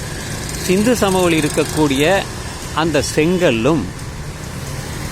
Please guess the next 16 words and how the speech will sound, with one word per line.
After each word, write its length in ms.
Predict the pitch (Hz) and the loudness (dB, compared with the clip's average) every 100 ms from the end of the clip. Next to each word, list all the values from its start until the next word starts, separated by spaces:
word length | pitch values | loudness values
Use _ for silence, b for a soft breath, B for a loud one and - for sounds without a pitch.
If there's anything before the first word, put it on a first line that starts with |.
| - - - - | -6 -6 -8 -4
கீழடியில் 680 | - 214 220 196 175 170 - | 2 4 6 6 4 4 2
கிடைத்த 400 | 143 143 - 143 | 0 0 2 2
செங்கல்லும் 640 | - 131 156 131 139 196 - - - | 2 2 4 4 2 0 -2 -4 0
சமமாக 600 | 165 202 226 196 185 165 | 2 4 4 4 4 4
இருக்கிறது. 500 | 151 120 120 101 92 85 - | 2 2 0 0 -2 -4 -2
அளவிலும் 520 | 123 147 160 156 156 | 0 2 4 4 2
சரி, 260 | 131 123 135 165 | 2 0 0 0
உயரத்திலும் 640 | 123 143 151 - 147 147 | 0 0 0 -2 -2 0
சரி, 200 | 123 135 | -2 -2
நீளத்திலும் 640 | 151 127 156 151 135 135 131 | 0 2 0 0 -2 -2 0
சரி, 220 | 110 98 82 - - - - | -2 -2 -6 -10 -14 -12 0
ஒன்றாகவே 680 | 160 190 202 208 180 180 165 | 2 2 4 4 4 2 2
இருக்கிறது. 500 | 123 110 107 87 82 - - - - - - - - - | 0 -2 -4 -4 -8 -10 -14 -14 -14 -14 -16 -16 -14 -12
பிறகுதான் 580 | - 147 190 185 180 202 196 | 0 2 4 4 2 0 0
அவர்கள் 400 | 143 143 127 110 | 0 0 0 0
கருதினார்கள் 760 | 135 143 143 127 110 107 131 | 2 4 4 2 2 2 0